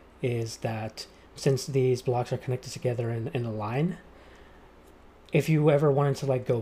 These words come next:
back on the chain to some previous data and either change it or update it in some way, you cannot do that.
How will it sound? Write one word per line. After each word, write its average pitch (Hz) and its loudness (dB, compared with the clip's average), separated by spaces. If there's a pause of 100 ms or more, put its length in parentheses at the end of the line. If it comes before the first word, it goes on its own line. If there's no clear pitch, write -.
(100)
back 113 -6
on 131 -2
the 131 0
chain 123 -2
to 120 -4
some 101 -6
previous 131 0
data 123 0
and 110 -6
either 110 -6
change 135 -2
it 139 4
or 123 -2
update 147 -2
it 151 0
in 160 2
some 156 2
way, 160 2 (380)
you 131 0
cannot 156 0
do 170 6
that. 170 -4